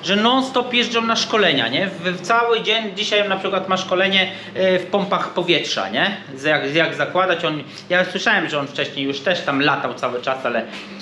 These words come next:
zobaczcie, żeby prowadzić firmę, to naprawdę trzeba, mimo to widzicie, tylko dwa Francuzy odkręcą, ale trzeba jeszcze troszeczkę szkoleń po-,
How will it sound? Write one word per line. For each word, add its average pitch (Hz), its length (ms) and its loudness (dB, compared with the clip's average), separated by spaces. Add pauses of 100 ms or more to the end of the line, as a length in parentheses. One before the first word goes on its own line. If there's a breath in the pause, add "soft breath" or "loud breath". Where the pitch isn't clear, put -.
(340 loud breath)
zobaczcie, 143 400 0
żeby 151 140 2
prowadzić 175 500 0
firmę, 196 280 2
to 196 100 0
naprawdę 180 480 2
trzeba, - 360 0
mimo 165 280 0
to 170 160 0
widzicie, 165 380 -2
tylko 170 360 0
dwa 160 360 2
Francuzy 180 840 0
odkręcą, 180 640 0
ale 160 220 2 (340 loud breath)
trzeba 170 300 2
jeszcze 170 320 2
troszeczkę 170 460 -4
szkoleń 165 440 0
po-, 160 340 2